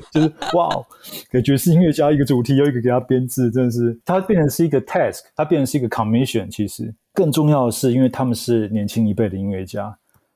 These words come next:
因为我策展开始，我就是希望两厅院能够有个空间是给年轻音乐家，因为我充分感觉到说，我们刚回来的时候那种对舞台的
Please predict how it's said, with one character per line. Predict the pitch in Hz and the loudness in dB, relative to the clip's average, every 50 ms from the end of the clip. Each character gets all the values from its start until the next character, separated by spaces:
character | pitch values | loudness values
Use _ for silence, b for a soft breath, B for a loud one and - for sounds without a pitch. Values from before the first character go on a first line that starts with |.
| _ - | _ -2
因 | - 135 | 0 2
为 | 139 | 2
我 | 135 123 117 113 | 2 2 0 -2
策 | - - - 127 | -4 -4 -2 -2
展 | 110 113 104 98 | -2 -2 -4 -4
开 | - 120 123 | -2 -2 -2
始， | 113 98 110 98 | -2 -2 -4 -6
我 | 98 107 | -4 -2
就 | 107 123 117 | 0 0 0
是 | 117 117 110 104 - b b b b b b b b | 2 0 0 -2 -4 b b b b b b b b
希 | - - 127 | -4 -2 0
望 | 127 120 | 0 0
两 | 113 104 | 0 -2
厅 | 104 - 123 | -2 0 0
院 | 123 | 2
能 | 117 113 117 | 2 2 2
够 | 123 | 2
有 | 117 107 | 2 2
个 | 107 104 | 0 -2
空 | - 120 117 110 | -2 0 0 2
间 | 110 117 117 113 | 2 2 0 0
是 | 113 123 110 | 0 -2 0
给 | 101 104 98 98 98 - _ _ - - | 0 0 -4 -4 -8 -14 _ _ -12 -8
年 | 120 110 107 113 | -4 -4 -4 -4
轻 | 107 - 117 113 | -4 -4 -4 -4
音 | 117 120 | -2 -2
乐 | 117 113 104 | -2 -2 -4
家， | 95 - 104 101 101 107 | -4 -6 -6 -6 -4 -2
因 | 127 | 0
为 | 139 | 0
我 | 135 120 107 107 - | 0 0 0 -2 -4
充 | - 135 135 | -4 -4 -2
分 | 135 147 131 | 0 0 0
感 | 117 113 107 104 | 0 -2 -2 -4
觉 | 101 104 104 | -4 -4 -2
到 | 104 120 117 107 | 0 0 0 0
说， | 95 113 113 110 | 0 0 0 0
我 | 110 110 104 | 0 -2 -4
们 | 101 101 101 | -6 -6 -4
刚 | 101 - 113 117 | -2 -2 -2 -2
回 | 113 110 104 | 0 0 -2
来 | 101 | -2
的 | 101 95 | -2 -4
时 | - 117 | -4 -2
候 | 107 | -2
那 | 107 120 110 | 0 0 0
种 | 110 98 92 95 98 - _ _ | -2 -4 -6 -8 -12 -16 _ _
对 | - 123 113 107 | -2 0 0 0
舞 | 107 - 113 107 | -2 -4 -6 -8
台 | 104 - - 95 98 | -8 -6 -8 -8 -6
的 | 95 104 101 98 95 | -6 -4 -6 -6 -8